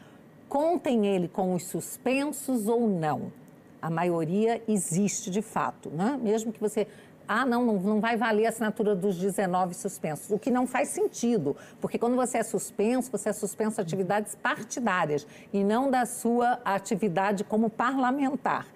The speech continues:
Mas mesmo que se dê essa interpretação prejudicial aos parlamentares, temos maioria sim e já estamos no bloco do Arthur Lira.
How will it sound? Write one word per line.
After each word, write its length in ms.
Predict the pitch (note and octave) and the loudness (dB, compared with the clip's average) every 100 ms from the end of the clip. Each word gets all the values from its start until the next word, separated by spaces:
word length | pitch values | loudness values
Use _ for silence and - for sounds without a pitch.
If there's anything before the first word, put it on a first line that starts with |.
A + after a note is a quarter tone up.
| - - - | -20 -12 -4
Mas 200 | B3 C#4 | 0 2
mesmo 380 | G#4+ A#4+ F#4+ | 2 2 0
que 120 | B3+ - | -2 -2
se 140 | - | 0
dê 140 | G#3+ | 2
essa 240 | A#3 B3+ A#3 | 2 0 0
interpretação 960 | G#3+ G3+ - G3+ G3 G#3 G3+ G#3 A#3+ A#3+ | 0 -2 -2 -2 0 -2 0 0 0 -2
prejudicial 1120 | - B3+ C#4+ G#3 G3 E3+ F#3+ - F3 D#3 G3+ G3+ | 0 2 2 2 0 0 -2 -2 0 2 2 0
aos 220 | E3+ D#3+ | -2 -2
parlamentares, 880 | - D#3 D3+ D3+ D3 D3 G3+ D#4 - - - - - - | -2 -2 -2 -4 -2 0 0 -2 -10 -18 -20 -20 -14 -2
temos 340 | A3 A3+ G#3 | 2 2 2
maioria 480 | G3 F3+ F3 E3+ E3 | 2 2 2 2 0
sim 480 | - - G#3 B3 E4 - | -2 0 2 2 0 -2
e 120 | G3 | -2
já 240 | G#3 A3 | 0 0
estamos 460 | B3+ - A3+ A3 G3+ | 0 -2 0 0 0
no 80 | G#3 | 0
bloco 380 | F3+ F3+ F3+ | 2 0 0
do 80 | F3 | -2
Arthur 280 | F#3 - E3+ | -4 -4 -8
Lira. 280 | D3+ - - | -10 -14 -18